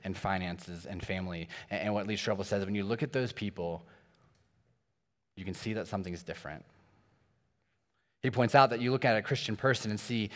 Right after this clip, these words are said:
grace offered in ways that doesn't make sense in the real world. That you c-, can look at Christian people and you can see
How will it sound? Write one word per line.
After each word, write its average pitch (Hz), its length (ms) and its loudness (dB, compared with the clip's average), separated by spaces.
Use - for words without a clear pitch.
grace 131 400 6
offered 123 300 4
in 113 100 2
ways 110 300 0
that 104 100 -4
doesn't 110 240 2
make 101 160 -4
sense 104 400 -2
in 107 80 -2
the 101 80 2
real 98 240 0
world. 82 340 -2
That 92 80 -8
you 110 180 -2
c-, - 220 -18
can 120 160 0
look 123 120 4
at 101 120 4
Christian 113 320 0
people 107 380 0
and 110 160 2
you 120 80 2
can 107 100 0
see 120 400 0